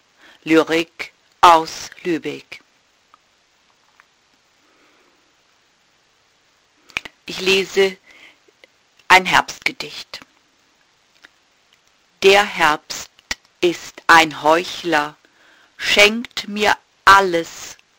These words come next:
Süße, rote Rosen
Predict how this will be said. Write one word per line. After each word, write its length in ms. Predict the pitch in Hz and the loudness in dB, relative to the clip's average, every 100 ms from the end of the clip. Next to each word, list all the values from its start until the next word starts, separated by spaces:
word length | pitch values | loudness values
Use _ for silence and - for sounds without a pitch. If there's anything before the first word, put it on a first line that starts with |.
| _ _ | _ _
Süße, 800 | - 156 175 180 - - 160 160 _ _ _ _ _ _ _ _ _ - | -16 -12 -12 -12 -12 -8 -8 -10 _ _ _ _ _ _ _ _ _ -4
rote 560 | 170 170 196 202 190 175 | 0 4 4 2 -2 -2
Rosen 840 | 165 180 196 - - 214 226 | -4 -6 -6 -12 -14 -16 -16